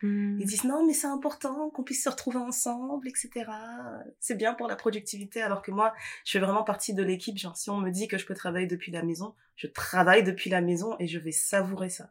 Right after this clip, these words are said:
Speaker 2: quoi.
Speaker 1: Ouais, mais
Speaker 2: Ouais.
Speaker 1: regarde, maintenant, tu, maintenant que tu le dis, moi qui vais au bureau tout le temps, j'ai le droit d'être à la maison de temps en temps et tout, j'ai du télétravail et tout, mais
Speaker 2: Mm.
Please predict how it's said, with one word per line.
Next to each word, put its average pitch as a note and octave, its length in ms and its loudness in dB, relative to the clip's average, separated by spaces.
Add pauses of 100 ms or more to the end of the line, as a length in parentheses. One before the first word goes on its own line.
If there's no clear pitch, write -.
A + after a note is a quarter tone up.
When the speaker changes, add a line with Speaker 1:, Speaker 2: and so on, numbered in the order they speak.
Speaker 2:
quoi. - 120 -20 (580)
Speaker 1:
Ouais, B3+ 80 2 (160)
mais G3+ 240 8
Speaker 2:
Ouais. - 60 0
Speaker 1:
regarde, B3+ 260 8
maintenant, A3+ 260 10
tu, - 220 -6 (460)
maintenant A#3+ 260 12
que D4+ 60 2
tu - 120 6
le A3 60 12
dis, A3 160 8
moi A#3+ 160 12
qui A3+ 140 4
vais G#3+ 80 12
au A3+ 80 12
bureau G#3+ 300 12
tout A3 120 4
le G3+ 60 6
temps, G3+ 120 12
j'ai G#3 180 12
le G#3 60 12
droit G#3 220 12
d'être G#3+ 240 12
à G#3 40 12
la F#3+ 120 12
maison F#3+ 280 8
de G3 60 12
temps F#3 260 4
en F3 120 0
temps G3 160 4
et F#3 80 4
tout, - 120 4
j'ai G3 120 10
du F3 160 -4
télétravail F#3+ 600 6
et - 40 6
tout, C#4 160 2
mais G#3 260 8
Speaker 2:
Mm. G#3 280 -2